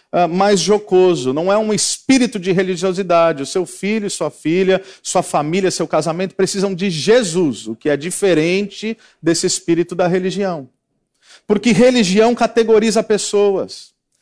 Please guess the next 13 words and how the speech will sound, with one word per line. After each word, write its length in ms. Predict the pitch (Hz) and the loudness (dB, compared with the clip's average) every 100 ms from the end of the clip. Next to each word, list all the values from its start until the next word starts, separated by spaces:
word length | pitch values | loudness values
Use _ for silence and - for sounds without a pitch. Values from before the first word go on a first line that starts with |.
| _ _ | _ _
Religião 600 | - 196 226 185 202 233 | 0 2 4 2 2 2
estabelece 680 | 226 - 208 202 214 214 208 | 0 0 2 4 4 2 -4
classes, 760 | - 185 190 208 220 - 147 143 | -4 2 4 4 2 -2 -4 -4
no 100 | 180 | -4
qual 320 | - 190 196 | 0 2 4
alguns 340 | 190 190 247 | 4 2 -2
são 160 | - 214 | -2 -4
superiores 760 | - 208 202 180 175 220 220 165 | -4 0 2 4 4 4 2 0
e 80 | |
outros 320 | 190 202 190 160 | 0 0 -2 -6
nem 180 | 180 | -8
tanto. 420 | 170 175 170 - _ _ _ _ _ _ | -6 -8 -8 -14 _ _ _ _ _ _
Então, 440 | 185 185 254 262 | -2 2 2 2